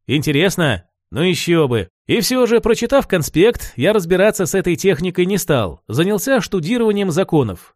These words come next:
Самосовершенствование — это здорово, но для начала хорошо бы не завалить зачеты.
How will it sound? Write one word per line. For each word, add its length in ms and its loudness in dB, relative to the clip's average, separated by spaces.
Самосовершенствование — 1300 0
это 140 0
здорово, 600 2
но 120 2
для 140 2
начала 420 2
хорошо 440 0
бы 120 2
не 120 0
завалить 520 2
зачеты. 640 0